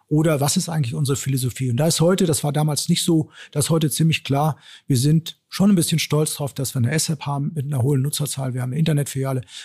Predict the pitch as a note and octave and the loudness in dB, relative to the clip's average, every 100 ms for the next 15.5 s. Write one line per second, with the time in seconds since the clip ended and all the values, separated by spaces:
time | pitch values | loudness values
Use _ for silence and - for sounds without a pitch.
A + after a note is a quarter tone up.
0 | - D3+ C#3 D3+ F3 D#3+ E3 D#3 D3 F3+ | -2 2 4 4 4 2 2 2 4 4
1 | F3 A#2+ E3 F3 C3 C#3+ - C3+ D3+ - | 4 2 2 0 0 0 -2 -4 -4 -4
2 | - - _ _ - D3 D3 C3+ C#3+ C#3+ | -6 -8 _ _ 0 2 4 0 0 -2
3 | A2 C3+ A#2 C#3 A#2+ A#2 C#3+ C3 C#3+ D#3 | 2 2 4 4 2 -2 -4 -2 0 2
4 | E3+ F3+ D#3+ - D#3+ C3 C#3 D3+ - _ | 2 2 2 2 -2 -2 -2 -6 -8 _
5 | C3 D#3 - E3+ D3+ E3 D#3 D3+ D3 C3 | -2 0 2 0 0 -2 -4 -4 -4 -4
6 | D3 B2+ - C#3+ F#3+ E3+ D#3+ E3 D#3+ C3+ | -6 -10 -2 2 4 4 2 0 -4 -4
7 | - D3 D3 - - D#3 D#3+ - C#3+ D3+ | -6 -6 -4 -4 -2 0 0 -2 -2 -2
8 | C#3 D3 D3 B2+ - - - - C3+ - | -2 0 2 2 -2 -20 -10 -2 -2 -2
9 | - C#3+ C#3+ C3+ C3+ C3+ D3 C3 D3+ D#3 | -2 -2 0 0 0 -2 0 0 2 2
10 | - F3 F3+ E3 D#3+ D3+ B2 - F3 F3+ | 2 2 4 2 0 0 0 2 2 0
11 | - F3 - D#3+ - C3+ D3 D3 C3+ - | 0 0 0 -2 0 0 2 2 0 -4
12 | - - D#3 D3 E3+ D3 C#3+ C#3 C#3 C#3+ | -20 -4 0 2 2 2 2 2 2 2
13 | C#3 D3 - D3 - E3 F3 - E3+ E3+ | 0 -2 -2 0 0 0 -2 2 4 6
14 | F3 - C3 - B2 B2+ C#3 C#3+ C3 - | 4 2 -2 0 0 2 2 2 0 2
15 | D#3+ D#3+ D#3 F3 D3+ | 2 4 4 4 2